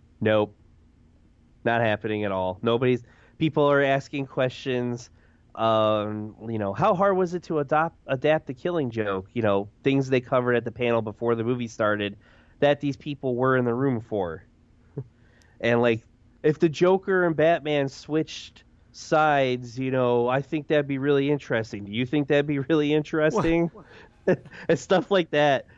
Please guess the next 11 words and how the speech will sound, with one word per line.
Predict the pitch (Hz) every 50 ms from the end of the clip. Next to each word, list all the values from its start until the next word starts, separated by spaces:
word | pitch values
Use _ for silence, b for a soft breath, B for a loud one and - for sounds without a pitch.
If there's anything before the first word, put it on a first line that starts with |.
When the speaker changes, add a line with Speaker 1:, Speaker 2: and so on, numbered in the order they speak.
| b b b
Speaker 1:
I'm | - 131 151
just | 147 -
getting | 170 160 160 160
more | 156 151 151 156 160 170 170 170 170 170 170
and | 131 147 151
more | 156 151 147 147 143 143 139 139 135
and | 123 131 131
more | 131 135 139 135 135 131 131 127
and | 123 127 127
more | 127 131 131 127 123 123 120 123 107
angry. | 117 123 120 113 113 110 104 101 98 95 95 98 -